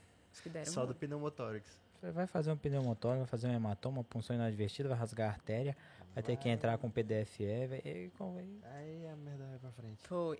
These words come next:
Speaker 1: e aquela hora eu assustei. Eu,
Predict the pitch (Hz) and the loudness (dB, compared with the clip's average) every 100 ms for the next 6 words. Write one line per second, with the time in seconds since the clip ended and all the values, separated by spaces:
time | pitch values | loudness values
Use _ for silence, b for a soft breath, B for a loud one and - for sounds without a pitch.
0 | - 185 175 170 170 165 156 147 147 - | -4 -2 0 -2 -2 0 -2 -2 -6 -12
1 | - 160 185 185 180 180 180 208 - 151 | -8 -4 0 2 2 0 -2 -6 -2 -2
2 | 143 - 160 | -2 -6 -8